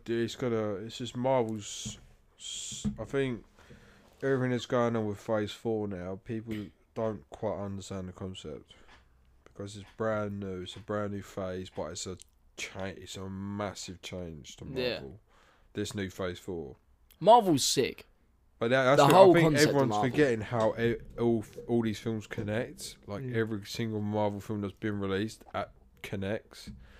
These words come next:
Speaker 1: And another thing is, that's coming out is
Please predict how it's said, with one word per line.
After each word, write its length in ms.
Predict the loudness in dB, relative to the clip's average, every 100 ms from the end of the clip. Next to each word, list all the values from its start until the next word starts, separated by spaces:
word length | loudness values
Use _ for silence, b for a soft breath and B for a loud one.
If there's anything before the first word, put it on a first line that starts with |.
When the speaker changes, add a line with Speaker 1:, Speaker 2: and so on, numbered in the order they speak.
| b b b b b b b 0
Speaker 1:
And 240 | 2 2
another 300 | 6 6 6
thing 340 | 2 0 0 2
is, 220 | 0 0
that's 120 | -2
coming 320 | -2 0 0 0
out 400 | 0 0 -2 -4
is 180 | -8